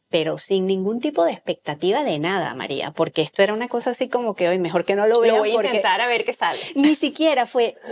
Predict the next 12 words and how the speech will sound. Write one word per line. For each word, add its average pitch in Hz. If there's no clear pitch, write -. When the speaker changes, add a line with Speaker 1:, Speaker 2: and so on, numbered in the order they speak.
Speaker 1:
una 302
pulsión 254
que 233
yo 208
seguí 240
y 240
lo 202
hice 240
para 202
yo 202
quedar 277
tranquila, 269